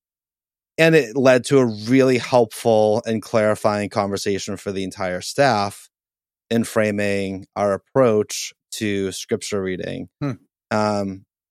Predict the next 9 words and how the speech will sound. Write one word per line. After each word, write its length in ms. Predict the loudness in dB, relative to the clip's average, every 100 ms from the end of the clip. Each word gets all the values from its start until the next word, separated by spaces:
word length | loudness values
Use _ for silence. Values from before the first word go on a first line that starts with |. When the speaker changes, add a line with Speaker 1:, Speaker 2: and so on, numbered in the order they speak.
| -4
Speaker 1:
and 160 | -2 0
so 380 | 2 4 4
th-, 220 | 2 -6 -10
there 260 | -2 2 6
are 340 | 6 6 4 2
appropriate 640 | -4 2 4 4 4 2
times 500 | 2 0 2 2 0 -2
to 360 | 0 2 2
embrace 800 | 2 -2 0 0 2 0 -2 -8